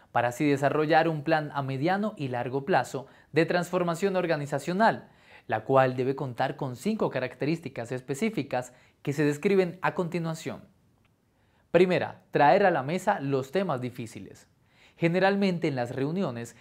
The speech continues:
se evita tocar temas que son álgidos o pueden generar discusiones.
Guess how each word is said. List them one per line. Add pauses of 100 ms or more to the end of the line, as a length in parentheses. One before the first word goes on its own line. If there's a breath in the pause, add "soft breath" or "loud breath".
(100)
se
evita
tocar
temas
que
son
álgidos (200 loud breath)
o
pueden
generar
discusiones.